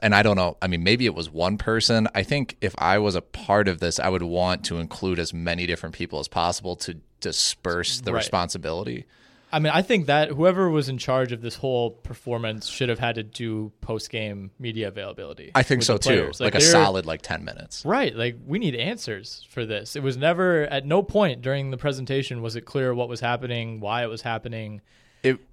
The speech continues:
Speaker 2: And
Speaker 1: well
Speaker 2: then to move on to the intros, which were just a, which was basically just like a,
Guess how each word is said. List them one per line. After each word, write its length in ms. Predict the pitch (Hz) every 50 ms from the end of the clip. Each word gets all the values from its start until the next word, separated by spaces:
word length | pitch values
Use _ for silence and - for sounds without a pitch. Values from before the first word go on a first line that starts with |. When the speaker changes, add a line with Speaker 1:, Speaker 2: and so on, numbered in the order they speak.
| _ - - -
Speaker 2:
And 120 | 139 156
Speaker 1:
well 20 |
Speaker 2:
then 180 | 165 196 202 180
to 80 | 170 151
move 240 | 147 165 165 151
on 160 | 147 147 151 143
to 80 | 135
the 140 | 120 117 113
intros, 720 | 135 180 165 - 147 120 117 113 113 107 107 - - - _ _ _ _ - - - - _ _ _ _ - - - - - _
which 260 | - 143 147 156 151 151
were 160 | 151 151 135
just 460 | 120 139 143 127 - - - - - _ _ _ _ _ _ _ _
a, 80 | - 123
which 300 | 113 - - 139 147 139
was 100 | 131 123
basically 300 | 120 190 226 226 - 160
just 160 | 131 127 117 135
like 80 | 113 110
a, 120 | 101